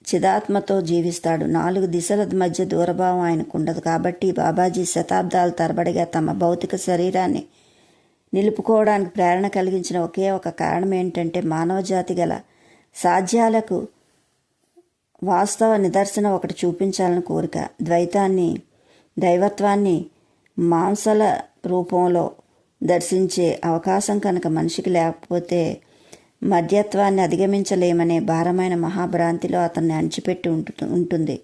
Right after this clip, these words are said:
యేసుక్రీస్తు తమ జీవిత క్రమమేంటో మొదటి నుంచి తెలుసు. తమ జీవితంలో ప్రతి ఒక్క సంఘటన ఆయన అనుభవించింది తన కోసం కాదు, కర్మ నిబంధన వల్ల, నిర్బంధం వల్ల కాదు, చింతనాపరులైన మానవుల ఉద్ధరణ కోసమే వాటిని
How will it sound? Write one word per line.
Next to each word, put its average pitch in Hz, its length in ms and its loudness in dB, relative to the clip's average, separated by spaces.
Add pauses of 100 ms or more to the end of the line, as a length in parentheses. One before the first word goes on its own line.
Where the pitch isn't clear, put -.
(760)
యేసుక్రీస్తు 214 640 2
తమ 175 260 0
జీవిత 190 420 0
క్రమమేంటో 185 760 0
మొదటి 170 380 0
నుంచి 185 260 0
తెలుసు. 160 460 -4 (600)
తమ 185 120 4
జీవితంలో 208 540 2
ప్రతి 175 340 -2
ఒక్క 185 200 -2
సంఘటన 180 520 0
ఆయన 175 280 2
అనుభవించింది 180 680 0
తన 156 240 -2
కోసం 175 360 -2
కాదు, 165 260 -2
కర్మ 165 340 -2
నిబంధన 175 600 0
వల్ల, - 280 -4 (640)
నిర్బంధం 196 480 4
వల్ల 185 240 2
కాదు, 156 420 -2 (120)
చింతనాపరులైన 185 960 0 (520)
మానవుల 190 500 2
ఉద్ధరణ 196 400 2
కోసమే 196 480 -2
వాటిని 160 420 0